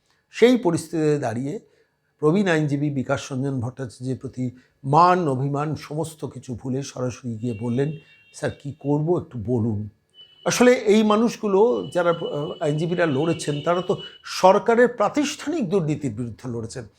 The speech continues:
এটা অনেক চাকরিহারারা বুঝতে পারেননি, বো-, না বোঝাটাই স্বাভাবিক, কেন তারা চাকরি হারিয়েছেন,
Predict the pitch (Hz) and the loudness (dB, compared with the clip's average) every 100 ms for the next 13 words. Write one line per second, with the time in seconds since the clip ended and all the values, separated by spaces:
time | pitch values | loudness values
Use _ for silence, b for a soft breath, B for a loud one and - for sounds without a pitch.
0 | b b b _ 220 220 226 226 226 190 | b b b _ 4 4 6 2 4 0
1 | - 185 170 185 165 123 117 160 127 127 | 0 -4 -4 -4 -2 -4 -6 -6 -4 -6
2 | 123 123 160 139 139 156 175 185 220 - | -6 -6 -6 -2 0 2 2 2 0 0
3 | 139 143 151 180 160 151 139 143 135 135 | -2 -2 -2 -4 -4 -6 -6 -8 -8 -10
4 | 117 156 120 139 131 151 - | -12 -12 -10 -8 -6 -6 -10